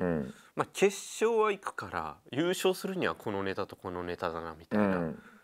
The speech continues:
Speaker 2: したら、全然決勝すら行けず。
Speaker 1: <laughs> うん。
Speaker 2: うん。
Speaker 1: 自分たちで振り作ってたな。
Speaker 2: 振り作っててね、
Speaker 1: うん。
Speaker 2: 悔しかったっすけど。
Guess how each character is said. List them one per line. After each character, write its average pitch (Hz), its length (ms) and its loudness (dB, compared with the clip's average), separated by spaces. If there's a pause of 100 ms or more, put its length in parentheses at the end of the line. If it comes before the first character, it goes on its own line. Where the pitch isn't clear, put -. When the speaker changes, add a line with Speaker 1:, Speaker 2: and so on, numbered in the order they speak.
(460)
Speaker 2:
し - 120 -12
た 131 60 4
ら、 87 140 4
全 95 180 -6
然 95 100 -2
決 - 360 0
勝 165 80 6
す 127 120 -2
ら 151 120 4
行 - 40 -2
け 95 120 -6
ず。 - 100 -2
Speaker 1:
<laughs> - 720 -4
う - 60 2
ん。 85 480 0
Speaker 2:
う - 20 -10
ん。 78 40 -8
Speaker 1:
自 107 160 0
分 123 120 6
た 104 100 4
ち 85 100 -2
で 82 60 0
振 101 140 -2
り 95 80 2
作 - 220 -6
っ - 20 2
て - 100 -10
た - 40 -12
な。 - 80 0
Speaker 2:
振 101 60 2
り 98 80 4
作 - 260 -4
っ 92 40 0
て - 220 -6
て 76 140 -4
ね、 78 100 -4
Speaker 1:
う 76 180 0
ん。 80 180 2
Speaker 2:
悔 92 200 2
し - 100 -10
か 90 100 -4
っ - 40 -10
た - 160 -10
っ - 20 -6
す - 140 -12
け - 80 -4
ど。 73 160 -6